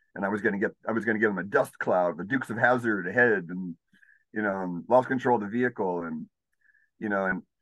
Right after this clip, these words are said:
yeah. And so I look at that and, you know, in isolation, you go, "Yeah, what a tragedy.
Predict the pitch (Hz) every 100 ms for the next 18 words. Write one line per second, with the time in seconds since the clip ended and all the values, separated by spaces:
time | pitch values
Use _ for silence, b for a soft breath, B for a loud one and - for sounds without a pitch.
0 | _ _ _ _ _ 135 156 180 127 110
1 | 135 131 123 165 147 135 - _ _ _
2 | _ _ _ - 143 156 202 202 170 135
3 | 151 185 151 135 - _ _ _ _ _
4 | _ 139 139 131 139 123 117 127 143 139
5 | 139 175 139 117 117 113 110 147 139 110
6 | 123 113 - 127 151 135 101 101